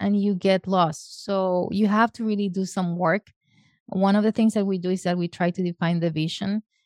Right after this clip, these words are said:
and try to find you. We go through a series of exercises where you find your vision. We treat you, we treat your life as you would treat a business, like trying to find the meaning, the mission, defining your mission, your vision,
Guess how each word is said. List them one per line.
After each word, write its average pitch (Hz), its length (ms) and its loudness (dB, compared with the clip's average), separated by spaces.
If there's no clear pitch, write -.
and 180 160 0
try 180 200 2
to - 140 -14
find 175 220 2
you. 170 80 0
We 196 140 2
go 208 180 4
through 202 220 0
a 175 80 0
series 165 320 -2
of 165 100 -2
exercises 170 580 0
where 170 100 0
you 165 120 -2
find 170 240 -2
your 156 140 0
vision. 214 500 0
We 190 100 -4
treat 269 260 -8
you, 254 200 2
we 233 100 4
treat 311 340 2
your 240 140 6
life 196 380 6
as 202 200 0
you 208 100 -2
would 202 120 0
treat 202 240 0
a 190 80 4
business, 196 720 2
like 180 220 -2
trying 185 300 -2
to - 120 -12
find 175 240 -2
the 170 60 -2
meaning, 196 580 2
the 160 260 0
mission, 185 540 0
defining 170 380 -2
your 156 120 -2
mission, 208 280 0
your 180 140 -6
vision, 190 440 -2